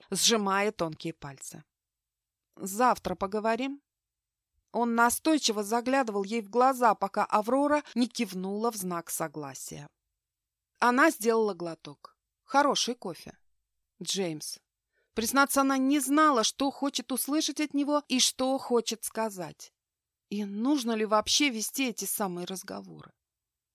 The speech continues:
Возможно, лучше оставить всё как есть, пока они не зашли далеко.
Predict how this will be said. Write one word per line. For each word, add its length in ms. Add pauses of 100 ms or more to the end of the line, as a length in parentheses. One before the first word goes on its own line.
Возможно, 480
лучше 300
оставить 460
всё 240
как 240
есть, 380
пока 320
они 260
не 180
зашли 440
далеко. 540